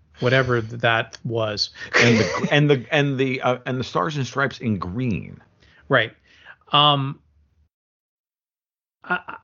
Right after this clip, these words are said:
Speaker 1: I think back to then and think to myself, "Wow, did these people really think they were gonna win?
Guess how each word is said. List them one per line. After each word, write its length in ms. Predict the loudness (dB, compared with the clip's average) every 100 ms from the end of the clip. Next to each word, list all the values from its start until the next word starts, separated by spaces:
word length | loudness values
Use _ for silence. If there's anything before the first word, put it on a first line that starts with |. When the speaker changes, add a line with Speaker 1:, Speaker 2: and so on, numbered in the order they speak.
| _ _
Speaker 1:
I 160 | 0 0
think 360 | 0 0 -2 0
back 280 | 0 0 -2
to 140 | 0
then 240 | 2 0
and 180 | 0 -4
think 220 | -4 -6
to 80 | -4
myself, 420 | -4 -4 -4 -2
"Wow, 160 | 2 4
did 160 | 2 -2
these 160 | -4
people 320 | -2 -2 0
really 300 | 4 4 4
think 260 | 2 0 2
they 120 | 2
were 140 | 2 0
gonna 260 | -4 -4
win? 480 | -4 -2 0 -2 -4